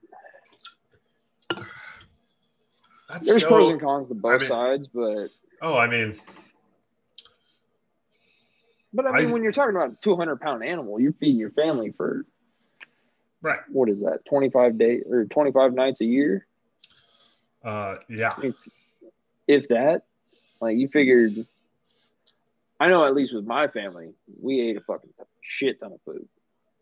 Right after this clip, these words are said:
Speaker 1: Oh,
Speaker 2: Um,
Speaker 1: yeah. Oh.
Speaker 2: And it's,
Speaker 1: Well,
Speaker 2: it's not uncommon
Speaker 1: I ate a
Speaker 2: for
Speaker 1: lot
Speaker 2: me
Speaker 1: of
Speaker 2: to
Speaker 1: food.
Speaker 2: eat.
Speaker 1: Yeah, Chris
Speaker 2: Yeah,
Speaker 1: and I
Speaker 2: we,
Speaker 1: ate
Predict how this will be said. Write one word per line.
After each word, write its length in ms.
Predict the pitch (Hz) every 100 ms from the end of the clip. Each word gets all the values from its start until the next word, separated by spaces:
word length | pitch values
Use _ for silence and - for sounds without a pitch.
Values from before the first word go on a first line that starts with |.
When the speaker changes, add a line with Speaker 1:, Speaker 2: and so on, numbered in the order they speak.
| _
Speaker 1:
Oh, 300 | - 95 120
Speaker 2:
Um, 80 | 117
Speaker 1:
yeah. 80 | 107 107
Oh. 300 | 120 98 - _ - _ _ _ _ _ _ _ _ _ _ _ _ _ _ _ _
Speaker 2:
And 120 | 113 123
it's, 160 | 127
Speaker 1:
Well, 180 | 120 143
Speaker 2:
it's 100 | -
not 180 | 151 120
uncommon 320 | 113 123 113
Speaker 1:
I 40 | 156
ate 80 |
a 80 | 123
Speaker 2:
for 80 | 113
Speaker 1:
lot 160 | 110 104
Speaker 2:
me 60 |
Speaker 1:
of 60 | 104
Speaker 2:
to 40 |
Speaker 1:
food. 180 | 101 113 98
Speaker 2:
eat. 60 | - _ _ _ _ _ -
Speaker 1:
Yeah, 140 | 110
Chris 240 | - 131 -
Speaker 2:
Yeah, 40 |
Speaker 1:
and 60 | 123
I 100 | 123
Speaker 2:
we, 80 |
Speaker 1:
ate 100 | 113